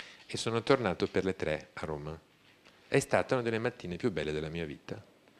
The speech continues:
Da solo al mare, in marzo, a guardare le onde, a sentire questa cosa,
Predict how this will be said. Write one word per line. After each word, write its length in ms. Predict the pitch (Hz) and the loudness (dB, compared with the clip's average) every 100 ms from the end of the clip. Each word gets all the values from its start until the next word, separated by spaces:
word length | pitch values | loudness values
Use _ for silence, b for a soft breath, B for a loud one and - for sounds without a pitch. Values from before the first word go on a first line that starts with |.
| B B B | B B B
Da 180 | 90 | 0
solo 560 | 92 - 131 95 78 76 - - | 0 6 8 8 4 -4 -10 -8
al 140 | 87 | -4
mare, 560 | 82 87 95 110 160 180 - - | 0 2 2 2 0 -2 -12 -12
in 140 | - 98 | -4 -4
marzo, 580 | 85 76 73 - 131 131 B B B | -2 -4 -6 -2 -2 -2 B B B
a 100 | - | -4
guardare 720 | 98 101 95 90 92 101 - - | 2 4 4 4 4 2 -2 -6
le 140 | 85 | 2
onde, 500 | 90 87 98 120 156 - | 4 2 0 -2 -4 -4
a 100 | 95 | -4
sentire 460 | - 85 - 98 | -4 -6 0 2
questa 280 | 87 90 110 | 2 0 0
cosa, 340 | 101 98 110 | 2 2 0